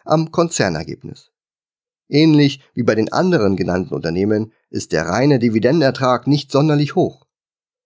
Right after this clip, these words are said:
Allerdings kann Dover neben der hohen Dividendenkontinuität auch mit einem guten Dividendenwachstum aufwarten. Einzig das Umsatzwachstum ist ein Thema, an dem Dover aktuell noch arbeiten muss.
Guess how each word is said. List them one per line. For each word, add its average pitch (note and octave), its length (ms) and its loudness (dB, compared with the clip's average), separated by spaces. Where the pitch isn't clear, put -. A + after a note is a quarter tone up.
Allerdings A2 560 0
kann B2+ 240 -2
Dover D#3+ 400 2
neben C3+ 220 4
der B2 160 4
hohen F#3+ 360 2
Dividendenkontinuität G#2+ 1500 0
auch D#3 280 0
mit D3+ 100 2
einem B2 260 2
guten F#3+ 540 -2
Dividendenwachstum D#3 1080 0
aufwarten. - 600 -10
Einzig C3 500 -2
das C3 300 -2
Umsatzwachstum B2 960 -2
ist - 260 -6
ein G2 180 -2
Thema, D3+ 400 2
an A2+ 240 -2
dem C#3+ 280 2
Dover C#3+ 340 0
aktuell A#2+ 460 -2
noch A2+ 180 0
arbeiten A2 400 -2
muss. - 300 -18